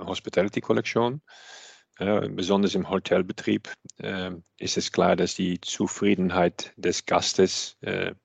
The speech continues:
das wichtigste, äh, Ziel ist. Und, und einer der, der, äh, wichtigsten Faktoren dabei ist das Design der Zimmer,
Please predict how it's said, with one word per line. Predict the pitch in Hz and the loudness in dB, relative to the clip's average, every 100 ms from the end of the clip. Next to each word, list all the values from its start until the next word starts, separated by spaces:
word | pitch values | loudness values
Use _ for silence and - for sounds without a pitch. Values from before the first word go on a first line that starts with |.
| - | -2
das | 95 - | -2 0
wichtigste, | 95 - - 95 - 92 | -2 -4 -4 -6 0 -2
äh, | - 87 90 82 | 0 -2 -2 -2
Ziel | - 98 113 | 2 4 4
ist. | 117 - - - - - - - _ _ - | 2 -2 -14 -20 -18 -20 -20 -20 _ _ -10
Und, | 92 92 82 | 0 0 2
und | 98 | 2
einer | 85 92 87 | 4 4 4
der, | 90 87 87 | 4 4 0
der, | - 92 87 85 82 | -4 0 0 0 -4
äh, | 95 87 85 | -6 -4 -4
wichtigsten | 95 - - - 92 | -2 -2 -2 -2 0
Faktoren | 90 - - 95 92 92 | -2 0 4 6 6 4
dabei | 90 90 87 85 | 2 4 4 2
ist | 85 - | 0 0
das | 85 - | -2 0
Design | 82 85 92 127 143 | 2 4 4 0 2
der | 101 | 2
Zimmer, | 90 - 92 120 | 2 -2 -2 -2